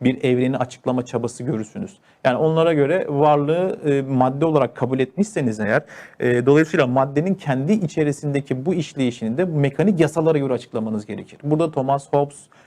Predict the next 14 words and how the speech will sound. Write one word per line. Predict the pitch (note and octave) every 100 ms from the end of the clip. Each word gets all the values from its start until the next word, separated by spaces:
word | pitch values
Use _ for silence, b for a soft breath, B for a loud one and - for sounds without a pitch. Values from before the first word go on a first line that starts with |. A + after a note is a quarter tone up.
| -
Lametri | A2+ A#2 C3 D3 - C#3+
gibi | C#3+
filozofları, | D3+ C#3+ C3+ C3 - A#2 A#2+
hatta | C3 - C3
Karl | - C3
Marx | C3 C3 - -
falan | - C3 A#2+
da | B2
burada | B2
yerinde | A#2+ B2+ A#2+ A2+
anmak, | A2+ A#2+ B2 C3+ D3+ -
e, | B2 B2 A#2+ A#2+ A#2 A#2+ A#2 A#2+ A#2+ C#2+
yerinde | B2+ B2+ C3 B2
olur. | A2+